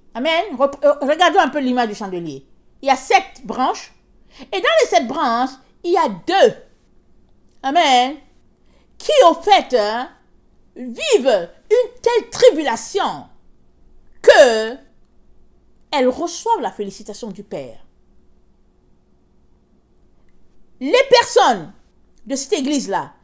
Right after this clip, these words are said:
qui marchaient fidèlement à Dieu ont reçu l'encouragement du Seigneur de tenir encore jusqu'au bout. À l'un, il a dit, « Souffrez encore, souffrez jusqu'à la mort. »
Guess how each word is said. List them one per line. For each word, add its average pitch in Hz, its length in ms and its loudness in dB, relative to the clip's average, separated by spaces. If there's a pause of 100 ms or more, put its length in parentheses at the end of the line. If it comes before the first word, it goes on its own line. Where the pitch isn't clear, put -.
(180)
qui 392 160 6
marchaient 339 680 -2
fidèlement 311 480 0 (160)
à 220 40 0
Dieu 214 560 0 (640)
ont 320 200 8
reçu 254 760 -4 (400)
l'encouragement 311 640 0
du 226 100 -6
Seigneur 196 560 -4 (240)
de 277 180 0
tenir 302 540 -4
encore 240 320 -6
jusqu'au 214 300 -12
bout. 151 200 -14 (1300)
À 247 140 4
l'un, 311 120 2
il 254 180 0
a 240 80 4
dit, « 233 160 -6
Souffrez 240 340 -4
encore, 202 540 0 (500)
souffrez - 440 0
jusqu'à 277 240 0
la 226 100 6
mort. » 247 420 2